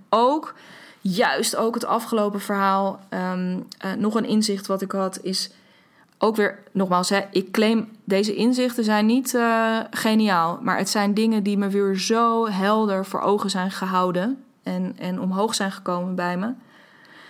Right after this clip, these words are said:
Is dat echt iedereen een verhaal heeft. En dat al die verhalen ook, en dit is ook belangrijk met betrekking tot je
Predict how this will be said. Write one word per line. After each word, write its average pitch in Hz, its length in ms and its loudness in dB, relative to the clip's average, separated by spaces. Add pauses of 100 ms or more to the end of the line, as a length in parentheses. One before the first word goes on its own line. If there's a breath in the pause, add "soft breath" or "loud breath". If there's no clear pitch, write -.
(140 loud breath)
Is - 80 -8
dat 196 180 -2 (220)
echt 285 400 0 (200)
iedereen 208 800 2
een 185 80 0
verhaal 190 600 0 (160)
heeft. 180 520 -4 (220)
En 196 140 0
dat 202 200 -2 (140)
al 254 260 4
die 254 180 0
verhalen 220 880 0
ook, 202 500 0 (460 loud breath)
en 202 100 0
dit 247 120 2
is 262 140 0
ook 240 180 2
belangrijk 254 400 4
met 226 120 2
betrekking 220 360 -2
tot 214 160 -2
je 202 80 -8